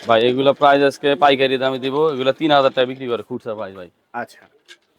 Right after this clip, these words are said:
Speaker 1: তিন হাজার টাকা বিক্রি করে, পঁচিশশোর নিচে কেউ বিক্রি করে না ভাই।
Speaker 2: পঁচিশশো টাকা?
Speaker 1: হ্যাঁ ভাই, only one frame রাখবো ষোলোশো টাকা ভাই।
Speaker 2: ষোলোশো টাকা?
Speaker 1: ভাই, মাত্র ষোলোশো টাকা only one frame ভাই।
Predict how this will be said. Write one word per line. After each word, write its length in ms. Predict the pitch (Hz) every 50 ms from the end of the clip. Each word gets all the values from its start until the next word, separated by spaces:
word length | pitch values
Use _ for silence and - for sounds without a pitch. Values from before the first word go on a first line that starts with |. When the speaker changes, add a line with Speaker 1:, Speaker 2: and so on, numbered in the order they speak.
| _ _
Speaker 1:
তিন 120 | - 139 139 139
হাজার 160 | 139 139 139 123
টাকা 80 | 143 143
বিক্রি 220 | 143 143 143 160
করে, 180 | 156 156 156 143
পঁচিশশোর 400 | 147 160 165 156 156 - 160 143
নিচে 180 | 143 131 139
কেউ 140 | 131 139 131
বিক্রি 220 | 127 139 139 143 147 135
করে 100 | 127 117
না 100 | 113 104 98
ভাই। 80 | 98 87 180
Speaker 2:
পঁচিশশো 360 | 180 - - 175 - - 165
টাকা? 160 | 135 127 113 117
Speaker 1:
হ্যাঁ 140 | 113 113 110
ভাই, 180 | 104 113 107 107
only 240 | 117 127 135 135 143 147
one 80 | 139 123
frame 220 | 139 131 135 131 135
রাখবো 180 | 131 127 131 135
ষোলোশো 400 | - - 117 117 123 120 127 131 123
টাকা 120 | 113 107 98
ভাই। 120 | 95 90
Speaker 2:
ষোলোশো 460 | - - - 170 180 202 220 - - 208
টাকা? 140 | - - 120
Speaker 1:
ভাই, 100 | 117 117 113
মাত্র 360 | 117 123 131 131 - 143 135 -
ষোলোশো 260 | 123 123 127 123 131
টাকা 160 | 127 135 127 127
only 140 | 123 127 123 123
one 80 | 113 -
frame 200 | - 107 104 98
ভাই। 140 | 98 101 95